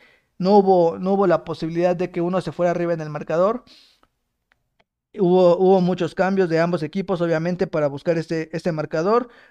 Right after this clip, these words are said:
Por parte de Chivas entró su canterano Edson Torres, sa-, entró Saldívar, el delantero, entró el Conejo Brizuela, pero no se pudo,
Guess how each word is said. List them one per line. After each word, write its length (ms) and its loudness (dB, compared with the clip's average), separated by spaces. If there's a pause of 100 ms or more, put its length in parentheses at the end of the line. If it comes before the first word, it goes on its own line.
Por 140 -4
parte 240 -2
de 80 -4
Chivas 340 2
entró 440 -2 (280)
su 160 -12
canterano 640 0
Edson 300 -6
Torres, 420 -2
sa-, 240 -6
entró 320 -6
Saldívar, 540 0
el 100 -6
delantero, 720 -2
entró 340 -4
el 200 -6
Conejo 360 -6
Brizuela, 460 -2 (340)
pero 380 -6
no 200 2
se 160 -4
pudo, 640 -2